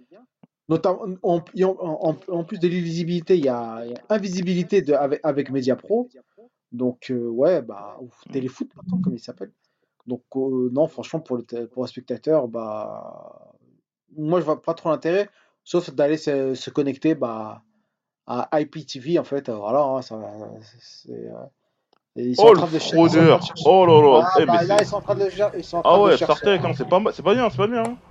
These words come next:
Speaker 1: C'est pas bien, euh, <clears throat> pardon, moi, j'ai pas I P T V, tout ça, ouais, bah, ouais, ouais, c'est ça, ouais. Donc, euh, voilà,
Speaker 2: <laughs>
Speaker 1: vous pouvez aller à Barbès, hein, euh, vous connecter à I P T V. Non, mais voilà, c'est, c'est, euh,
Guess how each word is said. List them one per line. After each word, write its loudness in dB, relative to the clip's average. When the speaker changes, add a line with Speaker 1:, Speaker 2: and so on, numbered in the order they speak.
Speaker 1:
C'est -4
pas 2
bien, 2
euh, -4
<clears throat> -18
pardon, 2
moi, 0
j'ai -2
pas 0
I 2
P -8
T 0
V, -4
tout -10
ça, -2
ouais, -8
bah, -14
ouais, -16
ouais, -10
c'est -20
ça, -18
ouais. -16
Donc, -2
euh, 2
voilà, 2
Speaker 2:
<laughs> 4
Speaker 1:
vous 8
pouvez -2
aller 2
à 2
Barbès, -2
hein, -4
euh, 0
vous -12
connecter -2
à 2
I -2
P -18
T -20
V. -20
Non, 0
mais -2
voilà, 2
c'est, -12
c'est, -8
euh, -4